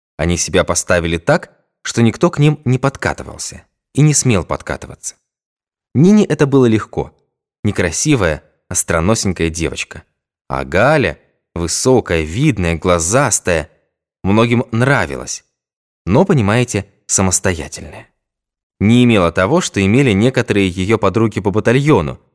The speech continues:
но солдаты ей помогали, берегли. Она была смелая девочка, сидела на своём коммутаторе до последнего, получила два ордена Красной Звезды.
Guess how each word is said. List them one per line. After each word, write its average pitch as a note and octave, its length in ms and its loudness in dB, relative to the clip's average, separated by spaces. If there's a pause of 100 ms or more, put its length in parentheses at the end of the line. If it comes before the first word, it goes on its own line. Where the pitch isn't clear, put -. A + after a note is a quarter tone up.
(260)
но G#2+ 200 0
солдаты A#2 600 0
ей C3+ 200 0
помогали, C#3+ 640 0
берегли. B2 680 0 (280)
Она F2+ 200 0
была F2 180 0
смелая G2+ 520 2
девочка, D2+ 520 -6 (340)
сидела F#2 360 0
на F2+ 80 0
своём E2+ 300 0
коммутаторе F#2+ 560 0
до F2 100 -4
последнего, G2 760 0 (380)
получила F2+ 460 0
два F2+ 260 0
ордена G2+ 500 -2
Красной G#2+ 380 0
Звезды. G2+ 760 -2